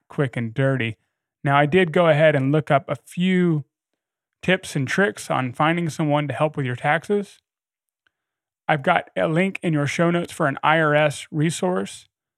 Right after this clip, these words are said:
and they suggest you at least want to find someone who has a Preparer Tax Identification Number, or P T I N,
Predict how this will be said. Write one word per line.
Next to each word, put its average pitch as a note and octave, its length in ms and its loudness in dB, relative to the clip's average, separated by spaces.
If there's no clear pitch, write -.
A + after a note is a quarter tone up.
and D3 140 0
they G3 160 4
suggest E3 480 0
you D#3 100 2
at E3+ 140 -2
least B3 400 -2
want F#3 160 0
to F3+ 80 -6
find D#3 400 2
someone D3 400 -2
who D3+ 140 2
has C3 360 -2
a C3 280 -4
Preparer F3 640 0
Tax D#3 460 0
Identification C#3 840 -4
Number, C#3+ 360 -2
or C3+ 140 -2
P F3+ 320 -6
T D#3+ 380 -6
I C3 240 -2
N, D#3+ 440 -2